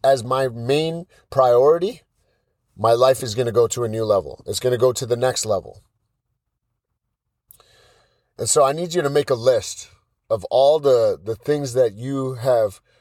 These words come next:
prioritized over what you need to, what you need to get done. And some of that stuff look, looks like I need, I need to make sure that I'm eating healthy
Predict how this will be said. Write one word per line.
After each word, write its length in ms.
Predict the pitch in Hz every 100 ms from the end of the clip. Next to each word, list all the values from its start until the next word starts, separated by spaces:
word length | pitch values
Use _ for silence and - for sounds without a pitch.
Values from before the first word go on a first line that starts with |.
| _ _
prioritized 840 | 120 123 151 160 135 127 117 113 -
over 560 | 135 151 139 131 120 113 _ _
what 280 | - 117 -
you 80 | 117
need 380 | 120 160 151 107
to, 360 | - 98 76 73 _ _ _ _ _ _
what 220 | 110 -
you 60 | 131
need 260 | 151 185
to 80 | 135
get 200 | 117 98
done. 260 | 104 82 - _ _ _ _ _ _ _ _ _ _ _ _ _ _ _ _ _ _ _ _ _ _ _ -
And 120 | 117
some 220 | 165 170
of 60 | 160
that 160 | 143
stuff 360 | - 139 127 -
look, 260 | 127 127 - 90 80 - _
looks 300 | 127 123 -
like 280 | 127 117 73
I 140 | 120
need, 260 | 143 143 -
I 140 | 120
need 160 | 156 143
to 80 | 127
make 220 | 127 120
sure 280 | - 135 123
that 300 | 117 104 - _ _ _
I'm 160 | 113 131
eating 220 | 123 110
healthy 520 | 123 117 - 95